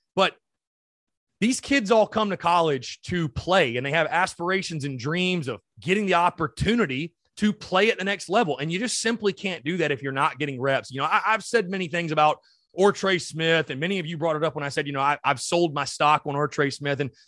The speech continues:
I wanna make it very clear, though, I never said that in to be disrespectful to the kid necessarily, but when I looked at it as, "Hey, we're trying to put the best eleven out there. We're trying to win football games." Unfortunately, right now, I don't look at Ortre Smith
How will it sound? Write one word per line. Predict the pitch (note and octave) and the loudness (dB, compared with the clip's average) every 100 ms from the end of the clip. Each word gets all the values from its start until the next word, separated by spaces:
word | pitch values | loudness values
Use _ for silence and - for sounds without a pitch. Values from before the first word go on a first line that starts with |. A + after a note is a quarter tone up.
| _ | _
I | E4 | 4
wanna | G4+ | 4
make | F4+ D4+ | 4 2
it | A3 | 4
very | A3 F3 | 4 4
clear, | - F3 E3+ | 2 0 2
though, | D3+ | 2
I | D#3+ | 0
never | D4 F4 A#3+ | 0 -2 -2
said | - F3 D#3+ | -2 -2 2
that | D3 C#3+ | 0 0
in | D3 C#3+ C#3 A#2+ _ _ _ | -4 -4 -6 -12 _ _ _
to | - F#3+ | -2 0
be | F#3 | 2
disrespectful | A#2+ G3 - F3+ - - - D3 - - A3 G#3+ | 4 2 2 -4 -4 -8 -2 -2 -2 0 2 2
to | G3+ | 0
the | E3 - | -2 -4
kid | - D#3+ F3+ E3 | -4 -2 -2 -2
necessarily, | F#3 G3 - A3+ C4+ E4 | -6 -2 2 2 4 2
but | A#3+ | 0
when | G3+ | 2
I | F3+ | 4
looked | G#3 B3 | 4 2
at | A#3 G#3+ | 0 0
it | |
as, | G#3 G3+ - _ - | 2 0 -2 _ -2
"Hey, | G3 A#2 _ _ - | -2 -2 _ _ -4
we're | E3+ | -2
trying | G3 A3 | 2 2
to | G3 | 2
put | G#3 | 2
the | E3+ | 0
best | A2 D3+ F3+ - | 2 0 0 0
eleven | F#3 F#3+ F3 | 4 4 4
out | E3 G3 | 2 0
there. | A3+ G#3+ | 0 -2
We're | D#3 | -4
trying | F#3+ | -4
to | F#3 | -2
win | F3 D#3+ | -4 -2
football | F#3+ F#3+ G#3+ G#3+ | -2 2 0 2
games." | A#3+ - _ - | -2 -4 _ -4
Unfortunately, | E3 E3 F#3+ G#3+ G#3+ G3 | -2 2 4 4 2 -2
right | F#3 G3+ F#3 | 2 2 4
now, | A3 - | 0 0
I | D3+ G3+ | -2 -2
don't | A3+ F3 | -2 -4
look | D3 A3 A3 | 0 0 2
at | F#3 | 0
Ortre | G3 - F#3+ F3+ | 0 0 -4 -4
Smith | - G3 F#3 E3+ | -2 2 2 0